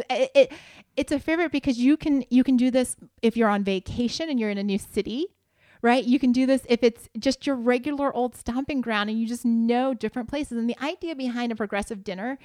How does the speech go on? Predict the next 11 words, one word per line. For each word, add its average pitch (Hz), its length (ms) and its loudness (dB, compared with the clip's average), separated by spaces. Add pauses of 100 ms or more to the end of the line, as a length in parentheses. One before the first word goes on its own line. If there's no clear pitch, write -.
(380)
is 233 160 2
that 240 260 -4
you 220 300 -6
don't 247 320 -2
have 240 360 -6
an 220 80 -2
entire 214 580 -4
meal 208 600 -4 (380)
all 202 180 2
in 202 200 -4
one 185 400 -6